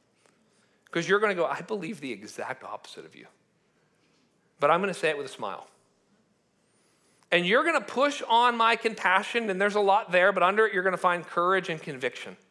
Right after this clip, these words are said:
And you're not gonna, you're gonna have a little bit of cognitive dissonance as you deal with me.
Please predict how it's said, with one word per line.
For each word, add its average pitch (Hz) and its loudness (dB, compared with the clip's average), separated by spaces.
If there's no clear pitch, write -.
And 175 2
you're 220 4
not 240 4
gonna, 220 2
you're 214 2
gonna 294 2
have 240 4
a 226 4
little 226 4
bit 226 2
of 185 -8
cognitive 214 0
dissonance 175 -4
as 160 0
you 170 -10
deal 147 -6
with 101 -10
me. 92 -14